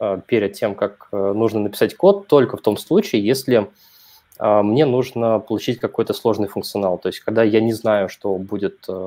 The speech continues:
внутри реализовано, но я знаю, что я хочу получить. То есть это как черная коробка, да?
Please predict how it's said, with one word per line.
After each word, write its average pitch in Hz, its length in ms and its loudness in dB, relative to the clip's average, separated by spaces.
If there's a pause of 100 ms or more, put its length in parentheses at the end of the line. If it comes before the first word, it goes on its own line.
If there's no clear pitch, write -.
(260)
внутри 110 280 2
реализовано, 107 520 4
но 107 100 2
я 110 140 6
знаю, 170 220 6
что - 160 0
я 120 60 2
хочу - 260 -6
получить. 110 400 -4
То - 60 -4
есть 101 100 -2
это 117 100 -2
как 113 140 2
черная 123 320 4
коробка, 98 440 2
да? 120 200 -2